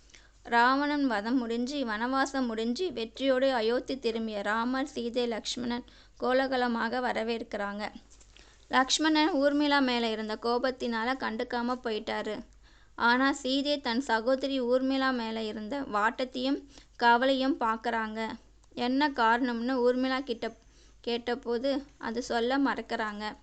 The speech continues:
கொஞ்ச நேரம் கழிச்சு சீதையோட வற்புறுத்தினால சொல்றாங்க. லக்ஷ்மணன் வனவாசம் அனுப்புனதற்கு தான் நடத்தின நாடகத்தையும்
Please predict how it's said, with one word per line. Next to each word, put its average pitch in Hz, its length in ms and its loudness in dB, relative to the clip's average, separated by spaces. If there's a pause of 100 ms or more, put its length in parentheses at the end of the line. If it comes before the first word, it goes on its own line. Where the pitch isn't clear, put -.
(600)
கொஞ்ச 277 280 2
நேரம் 302 340 0
கழிச்சு 262 480 0
சீதையோட 285 520 0
வற்புறுத்தினால 247 960 0
சொல்றாங்க. 226 640 -2 (640)
லக்ஷ்மணன் 294 640 0
வனவாசம் 269 720 0
அனுப்புனதற்கு 240 920 -4
தான் 233 200 -4
நடத்தின 220 400 -4
நாடகத்தையும் 240 920 -2